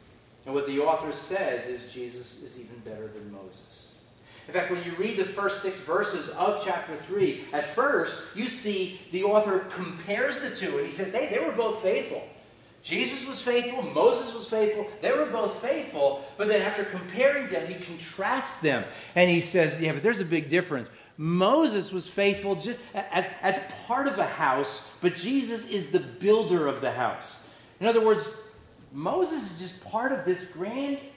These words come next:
people of God that God has been building, but Jesus is God himself who's actually building the house.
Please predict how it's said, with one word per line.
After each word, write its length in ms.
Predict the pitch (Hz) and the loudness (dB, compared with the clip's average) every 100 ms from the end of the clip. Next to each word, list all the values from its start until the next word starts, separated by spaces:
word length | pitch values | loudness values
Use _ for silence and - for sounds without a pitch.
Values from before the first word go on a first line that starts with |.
| - | -14
people 480 | - 262 262 254 262 | -2 -2 2 0 2
of 240 | 190 156 | 0 0
God 500 | 180 185 175 110 101 101 - - - | 0 2 2 2 -2 -6 -14 -14 -2
that 440 | 165 165 - 147 | -2 -2 -10 -6
God 320 | 139 208 220 | 2 4 4
has 80 | 196 175 | 0 0
been 200 | 170 - | -2 2
building, 540 | 180 233 - 107 104 - - - - | 4 4 0 -2 -6 -12 -16 -18 -8
but 260 | 185 180 | -8 -8
Jesus 920 | 120 127 247 269 196 143 143 139 - - | -12 -8 -4 -4 -6 -6 -8 -8 -12 -4
is 140 | 185 143 | -4 -2
God 320 | 170 165 170 | -8 -6 -6
himself 540 | 147 151 - 180 160 160 | -6 -8 -6 -4 -4 -6
who's 160 | 151 | -6
actually 300 | 151 135 143 | -6 -6 -8
building 400 | 117 147 135 123 | -6 -4 -4 -6
the 100 | 113 | -8
house. 580 | 101 127 104 - - - | -8 -8 -10 -14 -18 -18